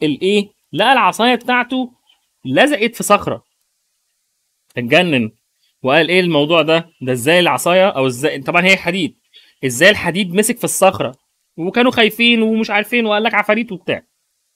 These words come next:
وبعدين لما العلماء جم درسوا الموضوع ده، لأن هم مش عفاريت ولا حاجة، ده لقوا إن الموضوع عبارة عن إن في مادة أو، آه، روك،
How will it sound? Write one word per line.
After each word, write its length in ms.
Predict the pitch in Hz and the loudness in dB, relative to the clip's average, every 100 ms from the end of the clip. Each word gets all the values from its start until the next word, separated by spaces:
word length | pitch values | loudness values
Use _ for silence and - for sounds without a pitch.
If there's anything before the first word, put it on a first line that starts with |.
| _ _ _ _ - | _ _ _ _ -8
وبعدين 320 | 135 147 220 | 0 2 4
لما 220 | 320 359 | 2 0
العلماء 480 | 320 233 208 240 - | 0 0 2 0 -2
جم 420 | 151 220 196 120 - _ _ - | 0 2 2 -2 -10 _ _ -6
درسوا 380 | 135 202 226 190 | 2 2 2 0
الموضوع 380 | 147 131 175 | 0 0 0
ده، 240 | 175 185 - _ _ _ _ _ _ _ _ _ _ | 0 -2 -4 _ _ _ _ _ _ _ _ _ _
لأن 220 | 131 147 | 0 2
هم 120 | 170 190 | 2 2
مش 120 | 151 | 0
عفاريت 340 | 139 135 180 | 0 0 0
ولا 140 | 147 117 | -2 -2
حاجة، 340 | 139 110 101 _ _ _ | -4 -6 -8 _ _ _
ده 100 | 135 | 2
لقوا 180 | 156 214 | 4 4
إن 80 | 214 | 4
الموضوع 560 | 185 165 143 165 214 196 | 2 0 0 2 2 2
عبارة 340 | 143 175 202 | 2 2 2
عن 320 | 156 151 147 | 0 -2 -2
إن 240 | 139 127 147 | -2 -2 -2
في 440 | 226 233 147 - _ _ - _ | 0 2 0 -6 _ _ -20 _
مادة 540 | 139 196 214 156 120 131 | 0 2 2 -2 -4 -2
أو، 340 | 127 120 - 143 | -2 -4 -4 0
آه، 140 | 131 | 2
روك، 380 | - 214 220 | 4 4 2